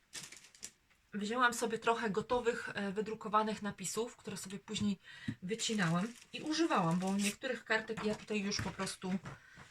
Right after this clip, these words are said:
e, nie mam. Wzięłam szybki do shakerów, czy, e, szybki jako, em, wierzch pudełek.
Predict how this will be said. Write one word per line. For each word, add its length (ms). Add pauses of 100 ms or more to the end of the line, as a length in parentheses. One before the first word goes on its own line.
e, 200
nie 180
mam. 160 (540)
Wzięłam 800 (580)
szybki 580 (600)
do 320
shakerów, 640 (100)
czy, 280 (580)
e, 220
szybki 420
jako, 540
em, 520
wierzch 520
pudełek. 640